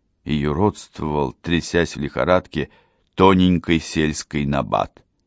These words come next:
Как, натягиваясь, точно запущенный змей, колотилось косоугольное зарево, и вдруг,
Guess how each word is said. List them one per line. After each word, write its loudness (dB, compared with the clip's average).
Как, 4
натягиваясь, 2
точно 2
запущенный 0
змей, 0
колотилось 4
косоугольное 4
зарево, 0
и 2
вдруг, -2